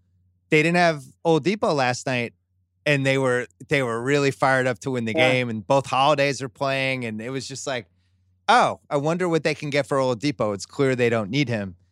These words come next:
Speaker 1: Now they
Speaker 2: Yeah.
Speaker 1: turn him into LeVert, who's basically the T J Warren replacement, 'cause it seems like
Speaker 2: Right.
Speaker 1: T J Warren's gonna be out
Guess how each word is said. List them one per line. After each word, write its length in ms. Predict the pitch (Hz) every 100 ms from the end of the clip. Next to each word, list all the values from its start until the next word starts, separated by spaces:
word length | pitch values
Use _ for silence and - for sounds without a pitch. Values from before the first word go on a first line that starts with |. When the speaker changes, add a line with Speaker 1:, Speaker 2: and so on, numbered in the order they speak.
| -
Speaker 1:
Now 200 | 139 156
they 120 | 156
Speaker 2:
Yeah. 60 | 160
Speaker 1:
turn 220 | 151 139
him 100 | 127
into 220 | 113 127
LeVert, 500 | 117 101 151 147 120
who's 160 | 123 110
basically 360 | 131 123 - 117
the 160 | 110
T 200 | - 135
J 200 | 117 120
Warren 480 | 113 120 120 113 107
replacement, 600 | 107 - 120 113 107 101
'cause 140 | 110
it 80 | 135 147
seems 120 | 165
like 80 | 170
Speaker 2:
Right. 120 | -
Speaker 1:
T 120 | 131
J 140 | 107
Warren's 340 | 104 117 107 -
gonna 140 | 113
be 120 | 104
out 280 | 107 104 -